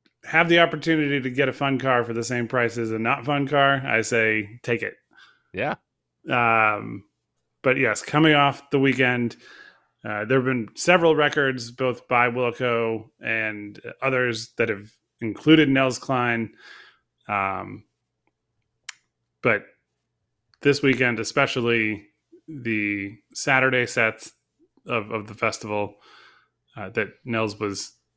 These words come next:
Speaker 1: heavily featured, uh, outside of his work with Wilco, uh, and then also had a, a side project of a new,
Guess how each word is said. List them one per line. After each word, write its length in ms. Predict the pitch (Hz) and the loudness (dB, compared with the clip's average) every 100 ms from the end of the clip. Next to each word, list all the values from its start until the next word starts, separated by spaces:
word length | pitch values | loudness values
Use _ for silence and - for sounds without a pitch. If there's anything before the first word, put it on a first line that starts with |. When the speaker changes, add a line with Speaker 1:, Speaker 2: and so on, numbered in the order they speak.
| _ _ _ _ - | _ _ _ _ 0
Speaker 1:
heavily 340 | 151 127 117 | 2 2 -2
featured, 480 | - 113 - 92 98 _ - | -2 -4 -4 -10 -14 _ -16
uh, 140 | - - | -14 -2
outside 400 | 117 117 - 117 | 0 2 2 2
of 60 | 110 | 0
his 140 | 110 | -2
work 180 | 113 104 | -4 -4
with 100 | 104 | -2
Wilco, 560 | 113 107 120 107 104 101 - - _ _ _ - | -2 0 0 0 -2 -6 -18 -20 _ _ _ -12
uh, 220 | - 104 104 | -8 -6 -4
and 100 | 104 | -2
then 120 | 107 | 0
also 280 | 107 110 110 | -2 0 0
had 380 | 113 104 - | 2 0 -4
a, 440 | 104 107 110 - 120 | -6 -6 -6 -10 -10
a 40 | |
side 300 | - 135 127 | 0 2 4
project 400 | 135 127 120 113 | 2 2 2 -2
of 100 | 117 | -2
a 40 | 113 | 0
new, 480 | 120 127 123 120 | 2 2 2 -2